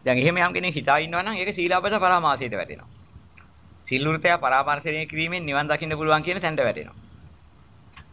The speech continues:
ඒකයි සීලාබද්ධ පරාමාස කියන්නේ. සිල් වෘතය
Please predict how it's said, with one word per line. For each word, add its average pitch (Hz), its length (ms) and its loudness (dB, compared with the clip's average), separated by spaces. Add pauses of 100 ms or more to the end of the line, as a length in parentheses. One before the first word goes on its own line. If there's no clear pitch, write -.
ඒකයි 170 280 0
සීලාබද්ධ 170 420 0
පරාමාස 113 420 -2
කියන්නේ. 90 280 -14 (1800)
සිල් 143 240 -2
වෘතය 156 220 2